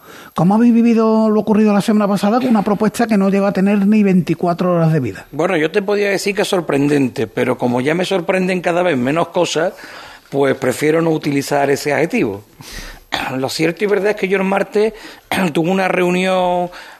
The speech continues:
Speaker 2: para un asunto, cofrade, que no tenía nada que co-, que ver con esto, pero sí me encontré con un hermano mayor de los afectados.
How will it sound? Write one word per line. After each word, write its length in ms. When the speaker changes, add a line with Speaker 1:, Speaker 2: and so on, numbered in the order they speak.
Speaker 2:
para 220
un 160
asunto, 800
cofrade, 420
que 80
no 100
tenía 200
nada 260
que 100
co-, 200
que 100
ver 100
con 140
esto, 180
pero 160
sí 140
me 80
encontré 540
con 160
un 200
hermano 320
mayor 280
de 80
los 140
afectados. 560